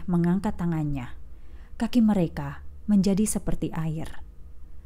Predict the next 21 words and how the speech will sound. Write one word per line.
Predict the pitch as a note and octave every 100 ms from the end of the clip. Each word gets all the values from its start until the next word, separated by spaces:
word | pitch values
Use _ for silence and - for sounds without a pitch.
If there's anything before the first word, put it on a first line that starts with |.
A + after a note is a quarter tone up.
| - -
Mereka | G#3+ G#3+ A3
akan | G3+ G#3 A3
memakai | G#3 G3+ G#3 A#3 A3+
pakaian | - F#3+ G#3+ G3 F#3
kabung | G3+ F#3 F3 D#3 - -
dan | G#3 G#3+
diliputi | G#3+ A3 G#3+ A3+ -
ketakutan. | A3+ F#3+ D#3 - F3+ D#3 C#3+ - - - - - - - G#3+
Kamu | G3+ G3+
akan | G#3+ A#3+ A3
melihat | G#3+ G3 F3+ G3+ -
aib | F#3 F#3 - - - -
pada | - G3 F3
setiap | - B2+ F3+ E3
muka. | F3 E3+ D3 C#3 - - - - - - -
Mereka | G3+ G3+
mencukur | G3 F#3+ F3+ G#3 B3
kepalanya, | - A3 F#3+ F3+ D#3+ D3+ C#3+ - - - -
menunjukkan | A#3+ A#3 B3 - B3
kesedihannya. | A#3 F#3+ E3+ E3 E3 D#3+ D3 C3+ - - - - - - - - - - - - - B3
Mereka | B3+ B3+